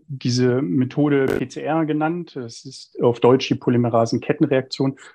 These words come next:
Das ist eine Art Kopiervorgang. Also um diese D N A sichtbar zu machen am Ende, so dass wir sie analysieren können, müssen wir eben diese Bereiche, die uns interessieren, äh, vervielfältigen, kopieren im Prinzip.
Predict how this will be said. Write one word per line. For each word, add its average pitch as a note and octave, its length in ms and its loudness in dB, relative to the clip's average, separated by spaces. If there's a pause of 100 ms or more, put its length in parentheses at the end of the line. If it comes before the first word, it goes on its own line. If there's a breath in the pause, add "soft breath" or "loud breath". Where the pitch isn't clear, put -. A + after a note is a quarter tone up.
(100 loud breath)
Das A2+ 160 -4
ist B2 100 -4
eine A#2+ 160 0
Art B2 260 -4
Kopiervorgang. A2 1040 -6
Also A2 220 -8
um A#2 120 -2
diese A2+ 220 -2
D A2+ 160 0
N A#2+ 100 -2
A A2+ 200 2
sichtbar B2 400 -4
zu - 120 -4
machen B2+ 280 -2
am B2 100 -16
Ende, C3 260 -2
so A#2+ 140 -6
dass A#2 220 -8
wir A2 80 -6
sie A2+ 120 -8
analysieren A2+ 560 -4
können, B2+ 300 -2 (320 loud breath)
müssen B2 220 0
wir A#2+ 60 0
eben A2+ 100 2
diese A#2 180 0
Bereiche, A2+ 460 0
die B2 100 -4
uns A#2+ 160 -4
interessieren, C#3 720 -2 (320 loud breath)
äh, A2 260 -4
vervielfältigen, A2+ 720 -2
kopieren A2+ 460 0
im G#2+ 120 -4
Prinzip. A#2 380 -6